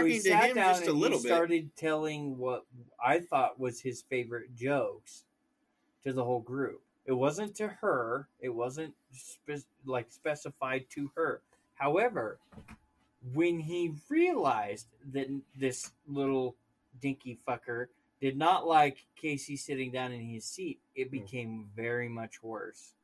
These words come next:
Speaker 1: Because then the guy tried to, like,
Speaker 3: Ah.
Speaker 1: squeeze his way in, and Casey was like,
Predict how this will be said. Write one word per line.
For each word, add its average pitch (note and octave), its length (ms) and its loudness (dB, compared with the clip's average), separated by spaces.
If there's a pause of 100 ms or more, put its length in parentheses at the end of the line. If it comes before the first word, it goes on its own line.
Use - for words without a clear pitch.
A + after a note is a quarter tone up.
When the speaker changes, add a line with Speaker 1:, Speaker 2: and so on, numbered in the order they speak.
(360)
Speaker 1:
Because B2+ 320 -2
then A#3 200 -4
the B3 80 0
guy F3 260 4
tried D#3+ 340 0
to, D3 120 -4
like, A#2 260 -2
Speaker 3:
Ah. - 40 -12
Speaker 1:
squeeze C#3+ 560 -6
his D3 180 -4
way A#2+ 460 -2
in, D3 240 -4 (320)
and C3+ 160 -2
Casey D#3 380 -4
was D3+ 180 -4
like, C3+ 260 0